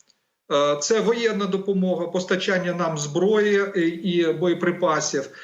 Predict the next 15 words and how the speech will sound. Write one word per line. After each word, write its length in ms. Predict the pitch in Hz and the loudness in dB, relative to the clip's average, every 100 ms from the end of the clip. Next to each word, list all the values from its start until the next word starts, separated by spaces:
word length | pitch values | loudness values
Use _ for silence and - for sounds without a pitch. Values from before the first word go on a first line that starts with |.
| - | -8
це 460 | - 233 233 - - - | 0 2 2 -4 -8 -2
економічна 760 | 254 277 269 254 226 190 202 | -2 0 -2 0 0 -2 -2
допомога. 720 | 190 185 185 175 165 151 151 | -2 -2 0 -2 0 -2 0
Наприклад, 460 | 165 190 285 - 226 | -2 0 -2 0 0
от 200 | 226 202 | 0 0
угода 540 | 220 202 240 196 185 - - - | 0 0 0 2 0 -2 -10 -8
з 100 | 165 | -2
Великобританією, 1080 | 214 196 196 202 208 277 277 233 165 120 - - _ _ | 0 0 0 0 0 0 0 -2 -2 -2 -6 -14 _ _
е, 60 | 190 | -2
е, 1120 | 160 156 156 151 151 156 151 147 135 127 131 - | 2 2 2 0 -4 -2 0 2 2 0 -2 -2
яку 340 | 170 180 240 | -2 0 -4
підписали 540 | 190 - 196 233 233 | -4 -2 0 0 0
на 160 | 185 196 | 2 0
десять 480 | 190 208 202 185 185 | 0 0 0 -2 -2
років. 500 | 165 135 - 95 | -2 -4 -4 -12